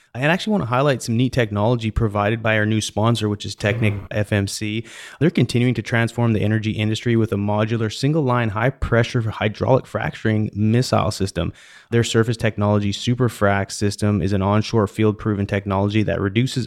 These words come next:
Speaker 1: iron connections and is easily configured to fit any frac pad design. I've got a link in the show notes. If you wanna discover more about it, please click the link in the show notes, and, you know, certainly keep up to date on LinkedIn with all the new stuff that they got coming out. And we can certainly talk about that,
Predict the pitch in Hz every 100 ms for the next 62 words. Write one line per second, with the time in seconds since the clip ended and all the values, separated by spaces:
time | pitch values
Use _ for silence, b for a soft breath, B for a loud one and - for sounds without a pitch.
0 | - 107 156 - 104 101 - 113 110 -
1 | b b b - 156 123 123 120 120 113
2 | 113 - 101 107 101 - 110 - 107 107
3 | - 90 98 - 110 104 101 92 92 98
4 | 107 98 B B B - 104 117 107 98
5 | 104 101 98 - 98 113 113 101 104 107
6 | 107 104 - 113 107 101 101 104 95 95
7 | 113 - 123 123 - 123 110 107 117 113
8 | 101 - 104 127 156 - - 101 101 98
9 | 98 - 98 95 - 110 117 104 117 131
10 | 127 - 107 107 120 104 110 107 110 107
11 | - 107 104 104 - 104 104 101 101 98
12 | - 104 104 107 127 123 113 117 110 -
13 | 107 104 104 101 104 98